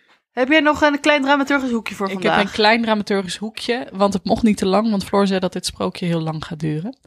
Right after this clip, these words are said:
Speaker 2: Eh, of in ieder geval
Speaker 1: Het is gewoon een
Speaker 2: langer dan
Speaker 1: onverwacht einde,
Speaker 2: Het
Speaker 1: dus
Speaker 2: heeft een
Speaker 1: dat moeten we
Speaker 2: onverwacht
Speaker 1: eventjes bij
Speaker 2: einde.
Speaker 1: stilstaan.
Speaker 2: Nee, ik wilde even de zesendertig dramatische situaties introduceren. Want wisten jullie dat er eigenlijk maar zesendertig,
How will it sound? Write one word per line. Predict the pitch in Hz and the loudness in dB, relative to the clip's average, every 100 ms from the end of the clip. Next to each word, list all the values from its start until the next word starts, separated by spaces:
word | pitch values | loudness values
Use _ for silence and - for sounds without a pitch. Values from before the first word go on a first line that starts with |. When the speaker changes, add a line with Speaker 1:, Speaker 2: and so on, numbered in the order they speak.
| - - _ _ | -20 -20 _ _
Speaker 2:
Eh, | 180 165 156 | -2 -2 -2
of | - 156 | -4 -4
in | 170 | -2
ieder | 165 | -4
geval | 156 - - | -4 -6 -2
Speaker 1:
Het | 165 | 2
is | |
gewoon | 170 175 | 4 4
een | |
Speaker 2:
langer | 156 - | 0 -2
dan | 165 | 0
Speaker 1:
onverwacht | 226 - - | 0 -2 -4
einde, | 208 190 | -2 -2
Speaker 2:
Het | 139 | -6
Speaker 1:
dus | 202 | -4
Speaker 2:
heeft | 202 | -4
een | 214 | -2
Speaker 1:
dat | 202 | -2
moeten | 226 240 220 | -2 -4 -2
we | |
Speaker 2:
onverwacht | 202 202 185 - | -2 -2 -4 -10
Speaker 1:
eventjes | - 175 160 | -12 -10 -10
bij | 151 | -8
Speaker 2:
einde. | 147 | -8
Speaker 1:
stilstaan. | 151 160 - - - - | -10 -12 -18 -18 -18 -2
Speaker 2:
Nee, | 226 233 | 4 4
ik | 214 247 | 2 0
wilde | 277 269 | 0 2
even | - 254 - | 0 0 -2
de | 233 | -4
zesendertig | 226 240 247 226 220 220 | -2 -2 -2 0 -2 -4
dramatische | 202 202 214 214 - 196 | -4 -2 0 0 -2 -2
situaties | - - 196 277 277 196 | -2 -2 0 0 0 -6
introduceren. | - 185 170 - - - - 165 | -6 -10 -10 -4 -4 -4 -8 -8
Want | 175 220 | -6 -2
wisten | 285 - - 208 | 0 -2 -2 -2
jullie | 170 170 | 0 0
dat | 185 185 | -2 -4
er | - | 0
eigenlijk | 233 247 220 208 | 0 0 -2 -2
maar | 196 185 | 0 0
zesendertig, | 180 - 226 254 233 202 196 196 190 | 0 2 2 2 -2 0 0 -2 -6